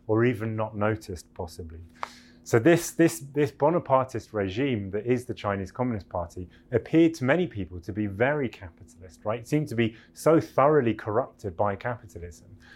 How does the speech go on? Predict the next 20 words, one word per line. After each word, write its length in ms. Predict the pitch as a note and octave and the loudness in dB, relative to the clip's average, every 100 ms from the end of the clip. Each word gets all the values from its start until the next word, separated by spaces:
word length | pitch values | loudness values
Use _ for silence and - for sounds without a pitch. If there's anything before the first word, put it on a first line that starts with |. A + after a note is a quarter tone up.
| - - | -4 2
that 80 | |
it 80 | B2 | 2
really 420 | B2+ C3+ E3+ D#3 | 4 4 6 4
wasn't 380 | B2 B2 B2 B2+ | 4 4 4 -2
very 260 | A2 A#2 A2 | 2 2 2
different 500 | G2 A#2+ - G2 G#2 | -2 -6 -8 -12 -10
to, 300 | - G#2+ G2+ F#2+ - - - | -4 -2 -2 -6 -18 -20 -6
uh, 260 | G2 G2 G#2+ | -2 -2 -4
a 60 | |
Western 400 | F#2 G#2+ - G#2 | -2 -2 -2 -6
regime 440 | F#2+ F#2 F2+ A2 G2 | -4 -4 -2 -2 -2
in 100 | F#2 | -4
many 220 | F#2 F2+ | -4 -4
respects. 440 | F2+ F2 - A2 - | -8 -2 0 0 -4
And 80 | - | -8
it 80 | |
had 160 | - E3 | -2 -2
a 60 | D3+ | -2
kind 280 | - C#3 | -2 0
of 120 | B2+ | 0